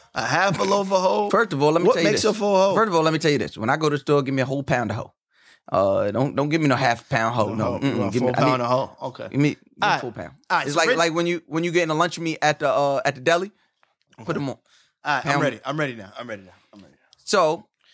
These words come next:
Speaker 2: knowing that,
Speaker 1: Okay.
Speaker 2: <laughs> was there any healing done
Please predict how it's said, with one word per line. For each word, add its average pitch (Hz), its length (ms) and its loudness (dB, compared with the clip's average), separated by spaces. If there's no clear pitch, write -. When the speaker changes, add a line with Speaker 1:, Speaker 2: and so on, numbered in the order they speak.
Speaker 2:
knowing 233 420 2
that, 151 280 2
Speaker 1:
Okay. 101 100 -12
Speaker 2:
<laughs> - 480 -2
was 147 480 2
there 151 280 2
any 151 260 2
healing 160 640 0
done 131 460 0